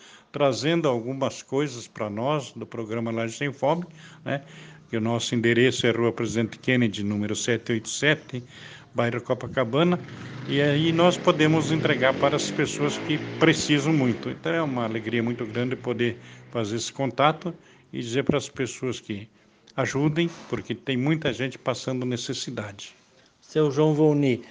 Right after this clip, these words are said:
Speaker 2: é, todo o, o dinheiro arrecadado com o troco solidário do supermercado Martendal, ele vai ser depois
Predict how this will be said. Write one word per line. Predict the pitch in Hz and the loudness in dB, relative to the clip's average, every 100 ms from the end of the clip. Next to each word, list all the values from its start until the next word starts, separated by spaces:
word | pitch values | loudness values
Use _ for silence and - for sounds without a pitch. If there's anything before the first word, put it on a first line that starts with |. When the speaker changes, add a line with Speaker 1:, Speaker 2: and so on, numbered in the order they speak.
| - - | -20 -2
Speaker 2:
é, | 131 120 | 2 2
todo | 117 185 202 220 | 2 2 4 4
o, | 185 165 156 147 135 131 | 4 4 2 2 -2 -4
o | |
dinheiro | 123 123 127 165 170 | -2 0 4 6 8
arrecadado | 113 120 120 110 120 143 | 6 2 -2 2 2 2
com | 135 123 | 0 -4
o | |
troco | 123 127 - | -2 -6 -2
solidário | 127 113 107 120 127 | 0 2 4 2 0
do | |
supermercado | - 120 117 113 110 | -6 -6 -4 -2 -2
Martendal, | 110 98 110 104 127 | -2 -4 -4 2 4
ele | 143 | 4
vai | 143 139 | 4 2
ser | - 156 175 175 - - _ - | 2 2 2 -2 -16 -20 _ -4
depois | 135 135 139 151 175 175 | -2 0 4 6 8 4